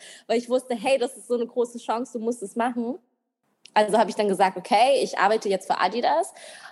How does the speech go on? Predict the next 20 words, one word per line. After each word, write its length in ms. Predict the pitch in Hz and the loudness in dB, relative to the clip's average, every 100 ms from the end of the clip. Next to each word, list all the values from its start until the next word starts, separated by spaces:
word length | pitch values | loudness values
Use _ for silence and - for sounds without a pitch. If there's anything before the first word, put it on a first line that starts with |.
| - | 0
ähm, 360 | 214 202 196 - | 4 6 4 4
beende 320 | 220 208 254 277 | 4 6 4 4
zwar 200 | 233 220 | 4 4
noch 100 | 233 | 4
mein 200 | 190 185 | 2 2
Praktikum 800 | 208 233 - 277 320 311 311 | 0 0 -2 -4 0 2 2
und 200 | 247 202 | 0 0
hatte 180 | 240 240 | 0 -2
eh 220 | 196 220 | 0 2
auch 140 | 180 180 | 2 0
nur 120 | 190 | -2
noch 140 | 180 | -2
ein 240 | - 180 202 | 0 0 0
Semester, 720 | 175 175 196 - 160 156 175 | 0 2 0 0 0 2 0
das 140 | 175 - | -2 -8
habe 100 | - | -8
ich 80 | |
dann 120 | - 160 | -8 0
auch 180 | 202 | 0
beendet, 680 | - 160 165 160 165 233 - | 0 -2 -2 -4 -4 -4 -6